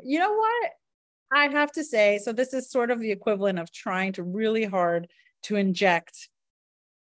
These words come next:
like, American culture into something that's not American, because they could have just as easily, like, okay,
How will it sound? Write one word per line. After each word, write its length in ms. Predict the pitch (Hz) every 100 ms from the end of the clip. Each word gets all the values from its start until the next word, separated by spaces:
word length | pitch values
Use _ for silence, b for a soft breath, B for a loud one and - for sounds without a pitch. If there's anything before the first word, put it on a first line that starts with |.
| -
like, 340 | 196 180 - _
American 680 | 190 208 202 190 196 196 208
culture 460 | 196 180 175 190 170
into 220 | 175 180
something 340 | 170 165 160 170
that's 220 | 165 -
not 240 | 135 135
American, 720 | 165 165 165 160 - 143 151 - _ _
because 800 | 220 208 269 269 202 165 170 180 - _ _ _ _ _
they 240 | 202 233
could 240 | 240 - 302
have 120 | 294
just 300 | 233 247 233
as 220 | 226 190 -
easily, 840 | 220 233 208 185 165 156 156 - -
like, 360 | 190 196 190 - _ _ _ _ _ _ _ _ _ _ _ 214
okay, 540 | 208 190 160 151